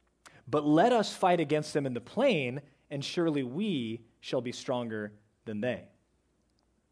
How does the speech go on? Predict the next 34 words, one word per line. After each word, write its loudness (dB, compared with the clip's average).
Well, -6
how 2
do 0
you 0
think -4
that 2
went? -16
Look -4
at 0
verse 0
twenty-eight. -2
"And 6
a 4
man 4
of 0
God 4
came -2
near 0
and -4
said 0
to -2
the -4
king -4
of -4
Israel, -4
'Thus 4
says 0
the -4
Lord, -6
because 0
the 0
Syrians 0
have 0
said, -2